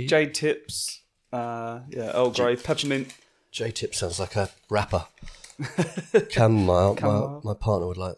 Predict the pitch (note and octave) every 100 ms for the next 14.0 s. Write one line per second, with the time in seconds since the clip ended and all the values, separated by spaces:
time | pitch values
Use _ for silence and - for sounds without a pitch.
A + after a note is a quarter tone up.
0 | - F#2+ F#2+ G2 G2+ - - G#2+ G2 B2+
1 | A2+ A2 B2 B2 B2 D3 A2 A2 C3+ D3+
2 | A2 F2+ G2+ - - B2 A2+ F2+ A2 C3+
3 | A#2+ F#2+ - - - - - A#2+ E2+ A#2+
4 | G#2 - B2 A2+ A2+ A2+ A2 A2+ - C3+
5 | B2 B2+ A2+ A#2 A2+ - A#2 A2+ G#2+ G2+
6 | - _ - - - _ A#2+ A#2+ - -
7 | - F#2+ F2+ G2 G#2+ F2 - C3 F3 -
8 | C#3+ B2+ A#2 A#2 B2 C#3 D3 B2+ D3 E2+
9 | - - F#2 F2 F2 - C3 C#3 D#3+ D#3+
10 | G#2+ - A2 B1+ D2 C#2 - F#2 - _
11 | - G#2+ A#2 - B2+ A2+ A#2+ - A#2 G#2+
12 | G#2+ - A2+ A2 A#2+ A2 F2+ A2 G2+ E2
13 | - G2+ F#2 E2 E2+ D#2 E2 D2+ F#2 E2+